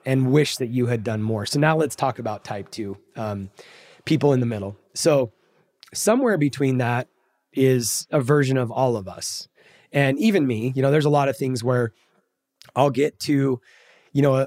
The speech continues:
uh, through a, a certain part, or I'm gonna launch a business, or I'm gonna research something, or I'm gonna buy a certain gun or,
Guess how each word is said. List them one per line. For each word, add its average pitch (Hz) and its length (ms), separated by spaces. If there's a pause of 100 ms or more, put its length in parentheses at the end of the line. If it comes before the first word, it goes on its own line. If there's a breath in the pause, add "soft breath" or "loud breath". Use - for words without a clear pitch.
(120)
uh, 123 280 (100)
through 143 380
a, 143 60
a 127 40
certain 135 320
part, 135 440 (120)
or 135 160
I'm 127 220
gonna 135 160
launch 127 320
a 139 60
business, 127 500
or 139 80
I'm 131 100
gonna 131 160
research 131 500
something, 131 440
or 123 80
I'm 123 100
gonna 131 140
buy 131 240
a 127 100
certain 127 380
gun 135 420
or, 123 200